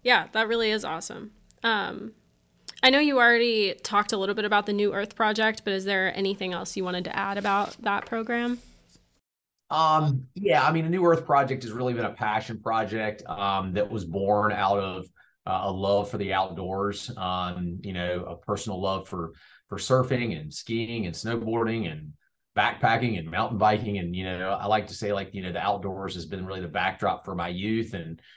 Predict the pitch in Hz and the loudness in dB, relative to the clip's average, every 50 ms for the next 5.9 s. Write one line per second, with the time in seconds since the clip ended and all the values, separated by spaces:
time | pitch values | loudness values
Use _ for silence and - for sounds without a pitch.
0 | _ _ _ _ _ - 92 92 92 95 95 92 92 90 92 90 87 87 85 82 | _ _ _ _ _ -4 0 2 4 4 6 6 4 4 2 2 0 -2 -4 -6
1 | - - _ _ _ _ _ - 101 101 98 98 101 104 113 113 110 107 107 107 | -10 -18 _ _ _ _ _ -6 -2 0 2 2 2 2 2 2 2 2 2 2
2 | 107 107 101 - - - 117 110 110 107 110 107 107 104 - - - 113 107 101 | 2 2 -2 -8 -8 -8 -6 -6 -4 -2 -2 -2 -2 -4 -6 -8 -8 -6 -4 -4
3 | 101 98 95 87 95 98 98 101 101 104 104 101 98 101 98 - - 92 90 90 | -4 -4 -4 -4 -4 -4 -2 0 0 0 -2 -2 -4 -6 -8 -8 -8 -8 -8 -8
4 | 87 85 - 87 92 87 - - 101 - - 104 101 - - 104 98 - - 104 | -8 -10 -10 -10 -12 -12 -10 -10 -6 -4 -2 -2 -2 -2 -4 -6 -6 -4 -2 -2
5 | 104 127 127 120 - 120 120 123 120 127 127 127 139 139 139 139 - | -2 -2 -2 -2 -2 -2 -2 -2 -2 -4 -2 -2 -2 -2 -2 -4 -8